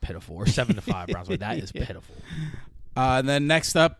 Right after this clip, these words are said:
Speaker 2: going over the four o'clock games, we had the forty-niners versus the Dolphins. Uh, Dolphins got a little bit humbled. The forty-niners won thirty-three to seventeen. You had the forty-niners, I had the Dolphins, so you
Speaker 1: Mm-hmm.
Speaker 2: got that point.
Speaker 1: Yeah, Big Cock Brock.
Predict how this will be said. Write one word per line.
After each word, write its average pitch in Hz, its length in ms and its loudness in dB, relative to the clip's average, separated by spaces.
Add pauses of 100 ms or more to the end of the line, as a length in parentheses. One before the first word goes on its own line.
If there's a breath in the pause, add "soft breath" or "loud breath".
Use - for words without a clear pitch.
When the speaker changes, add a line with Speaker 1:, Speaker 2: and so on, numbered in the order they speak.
(200)
Speaker 2:
going 139 240 6
over 131 160 2
the 120 80 -4
four 147 240 0
o'clock 139 340 0
games, 143 360 -2
we 127 80 -2
had 123 120 2
the 104 60 -10
forty-niners 131 540 -2
versus 123 240 -6
the 113 80 -10
Dolphins. 139 680 -2 (400 loud breath)
Uh, 113 240 2
Dolphins 131 380 0
got 143 160 4
a - 20 6
little 139 140 0
bit 135 160 -2
humbled. 160 400 0
The 131 80 -8
forty-niners 139 580 -2
won 131 180 -2
thirty-three 131 720 -2
to - 100 -12
seventeen. 131 680 -6 (300 soft breath)
You 127 120 -4
had 123 120 -2
the 120 40 -14
forty-niners, 117 640 -6
I 110 140 -4
had 104 100 -8
the 104 40 -18
Dolphins, 107 360 -4
so - 120 -10
you 104 200 -6
Speaker 1:
Mm-hmm. 113 60 -4
Speaker 2:
got 110 220 -2
that 110 260 -12
point. - 460 -16 (120)
Speaker 1:
Yeah, 123 160 0
Big 120 280 -2
Cock 127 260 -4
Brock. 127 320 -4